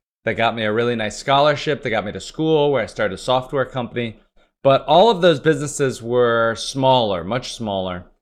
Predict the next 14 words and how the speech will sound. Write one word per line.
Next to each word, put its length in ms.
And 400
they 100
weren't 240
multi-million 680
dollar 280
companies 680
where 140
I 60
had 180
full-time 420
employees 680
with 160
health 240
insurance, 680